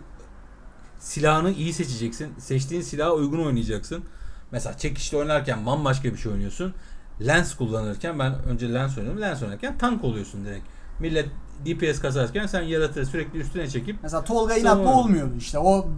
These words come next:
Speaker 2: bahsediyoruz ya, bir elinde bir kalkan var.
Speaker 1: Ben
Speaker 2: O
Speaker 1: çok
Speaker 2: kalkan,
Speaker 1: güzel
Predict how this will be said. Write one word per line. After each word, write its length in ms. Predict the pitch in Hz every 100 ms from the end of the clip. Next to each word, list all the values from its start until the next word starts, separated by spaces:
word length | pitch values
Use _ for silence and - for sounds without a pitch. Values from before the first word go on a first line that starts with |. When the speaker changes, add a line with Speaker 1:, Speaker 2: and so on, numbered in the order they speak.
| 147
Speaker 2:
bahsediyoruz 580 | 175 180 202 262 320 254
ya, 180 | 180 151
bir 80 | 220
elinde 380 | 214 208 202
bir 80 | 202
kalkan 500 | - 185 180 202 196
var. 140 | 170 -
Speaker 1:
Ben 80 | -
Speaker 2:
O 60 |
Speaker 1:
çok 100 | 165
Speaker 2:
kalkan, 240 | 208 -
Speaker 1:
güzel 80 | -